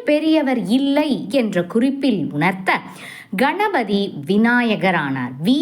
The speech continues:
என்றால் இதற்கு மேல் பெரியவர் இல்லை, நாயகர் என்றால் தலைவர். யானை முகமும் பெரிய வயிறும் என தோற்றத்தில்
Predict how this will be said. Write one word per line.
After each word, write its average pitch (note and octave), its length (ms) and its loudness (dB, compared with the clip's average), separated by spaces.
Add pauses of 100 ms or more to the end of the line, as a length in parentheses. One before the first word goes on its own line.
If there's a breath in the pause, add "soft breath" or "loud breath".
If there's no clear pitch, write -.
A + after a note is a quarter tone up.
(100)
என்றால் B3+ 380 2 (140)
இதற்கு D#4+ 500 2
மேல் G#4 280 4
பெரியவர் G3 480 2
இல்லை, D3+ 300 0
நாயகர் F3+ 580 0
என்றால் A#3 380 0
தலைவர். C#3 520 -4 (460 soft breath)
யானை G4+ 460 2
முகமும் B3 580 2
பெரிய F#4 440 2
வயிறும் B3 600 2
என F#3+ 160 0 (220)
தோற்றத்தில் C#4+ 760 0